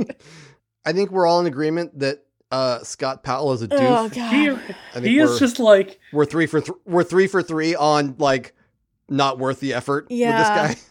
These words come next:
Speaker 3: He has the most, like, "I recognize you from somewhere, but I can't be asked to remember you," <laughs> face and voice.
Speaker 1: Yeah. You know what? Well, you know why? You know what he reminds me of?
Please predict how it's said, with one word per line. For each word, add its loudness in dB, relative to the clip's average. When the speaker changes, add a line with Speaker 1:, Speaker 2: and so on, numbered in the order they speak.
Speaker 3:
He -2
has 0
the 0
most, 0
like, -4
"I 4
recognize 0
you 2
from -8
somewhere, -2
but -2
I -2
can't -4
be -6
asked -2
to -4
remember -4
you," -10
<laughs> -8
face -2
and 0
voice. 0
Speaker 1:
Yeah. 0
You -6
know 4
what? 2
Well, 2
you 0
know 2
why? 0
You 0
know 0
what -4
he -4
reminds -4
me -4
of? -6